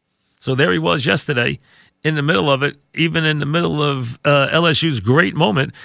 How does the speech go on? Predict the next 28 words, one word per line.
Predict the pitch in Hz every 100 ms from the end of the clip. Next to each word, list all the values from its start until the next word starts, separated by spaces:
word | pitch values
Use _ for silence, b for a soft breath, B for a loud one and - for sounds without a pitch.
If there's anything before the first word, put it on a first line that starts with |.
| B
they | 160
have | 160 147
to | 139
deal | 104 180 185
with | 147
the | 123
fact | 143 143 135 - -
that | 135 123
he | 120 131 151 147
is | 143 127 123
accused | - - 202 190 151 139
of | 120
handing | 151 156 147
out | 135 135 - -
real | 143 147
money. | 143 147
I | -
have | 208 165
not | 165
seen | - 170
any | 151 143
video | 113 156 143 123
on | 104
it. | 95 - _ b b b b b b b
So | - 147 139
I | - 139
don't | 151 143 143
know. | 139 135 135 131